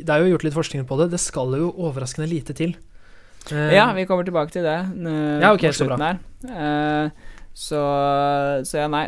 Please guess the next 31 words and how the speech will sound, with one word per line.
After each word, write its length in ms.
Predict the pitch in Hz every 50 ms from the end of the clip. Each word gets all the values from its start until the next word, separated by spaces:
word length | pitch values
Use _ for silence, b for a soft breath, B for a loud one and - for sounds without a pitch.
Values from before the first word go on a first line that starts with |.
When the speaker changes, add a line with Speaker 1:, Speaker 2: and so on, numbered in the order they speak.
| - - 156
Speaker 2:
Så 140 | 190 202 196
vannregulering 680 | 208 202 175 147 143 139 139 147 143 151 170 185 196 180
er 240 | 156 143 139 139 143
jo, 280 | 147 147 147 147 147 151
som 180 | - - 160
sagt, 340 | - 175 175 - - - -
eh, 840 | 170 156 156 156 156 156 151 151 151 151 151 151 151 151 147 147 147 143
veldig 220 | 143 151 143 143 147
viktig 300 | 143 - - 139 131 131
for 180 | - 139 135
overlevelse, 640 | 131 131 131 135 127 123 113 104 104 - - 196 247 254 - - -
og 340 | - 151 156 160 160 160 156
det 80 | 160 156
finnes 180 | 170 147 - -
to 280 | - - 170 165 165
måter, 680 | 170 160 147 127 120 - - - - 147 143 151 156 156 b b b b b b b b b b b - - -
eh, 280 | 117 127 131 127 131
for 120 | 131 - 156
kroppen 320 | - - 135 131 - 139
å 60 | 147 151
spare 580 | - - - - 175 160 143 123 110 117 139
på 120 | - 170 147
vann 200 | 131 120 117 107
på, 120 | - 151
da, 140 | 147 135 143 143
hvis 240 | 143 135 131 - -
den 140 | 135 135 131
vil, 300 | 131 131 127 123 123 127
eh, 140 | 127 123 123
hvis 180 | 131 131 - -
den 120 | 139 131